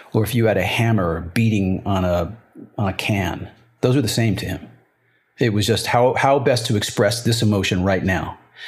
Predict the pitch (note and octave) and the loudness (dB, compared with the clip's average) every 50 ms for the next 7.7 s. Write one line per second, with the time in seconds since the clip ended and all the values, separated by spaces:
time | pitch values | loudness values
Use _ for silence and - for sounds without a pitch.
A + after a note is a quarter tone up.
0 | - - - - - - G2+ G2+ G2 - G#2 G2 F#2 - - A#2+ C3+ D3+ D3+ D3 | -16 -16 -18 -10 -4 0 0 2 2 2 0 -2 -2 -2 0 2 4 4 4 2
1 | - - C3+ D#3+ F3+ F3+ E3+ D#3 B2+ - E3 C#3+ C#3+ D3+ D#3+ E3 C#3+ C3+ B2+ B2 | 2 2 2 4 4 4 2 2 2 2 2 2 4 4 4 4 4 4 4 4
2 | A#2+ A2+ G2+ - A2 F#2 G2+ C#3+ D3+ B2 F2+ D#2+ - - - - - - - - | 2 2 2 2 2 2 4 2 2 2 2 2 0 0 -2 -6 -4 -4 -4 -4
3 | - - F#2+ G2 F#2 F2+ F2+ F2+ F#2 - F2 F2+ - G2+ F#2 F#2 F2+ E2+ E2 F#2+ | -2 0 0 0 2 2 0 0 -2 -2 -6 -4 -2 -2 -2 -2 -2 -2 -4 -6
4 | G#2 - - A2+ A2+ A2+ - - B2 G2+ A2 A2+ G#2+ B2+ B2 B2 A#2 G2+ - A2 | -6 -2 -2 -2 -2 0 -2 -4 -2 0 0 2 4 4 4 4 4 2 2 0
5 | G#2+ G#2 - A#2+ C3 C3 A#2+ G#2+ G2 - - - - B2 A#2 A2 A#2 - - - | 0 0 2 2 2 2 2 0 0 -2 -4 -2 0 2 2 2 0 -4 -8 -6
6 | - - G2+ F#2 F2 F2+ F#2 - G#2 F2+ - - - - F#2 - - - F2 F2+ | -2 0 0 0 0 0 -2 -2 -2 -2 -4 -6 -6 -8 -8 -8 -6 -6 -2 0
7 | G2 F#2 F2 G#2+ G#2 G2+ G2+ G2+ G2+ G2 F#2 F#2 F2 - | 0 0 2 2 2 2 2 2 2 2 2 0 -2 -4